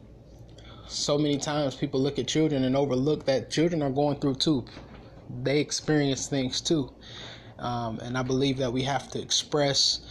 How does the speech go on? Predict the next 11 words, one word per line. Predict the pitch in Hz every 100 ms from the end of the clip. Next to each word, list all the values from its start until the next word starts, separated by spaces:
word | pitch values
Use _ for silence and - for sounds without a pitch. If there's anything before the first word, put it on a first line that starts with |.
| - - - -
<clears throat> | - 117 147 - -
and | 139 135
give | 151 143
them | 135 131
ways | 127 139 139 135
in | 131 127
which | 131 - - 123
they | 135
can | 131 - 143
express | 131 - - 131
themselves, | - 165 175 - 151 127 104 -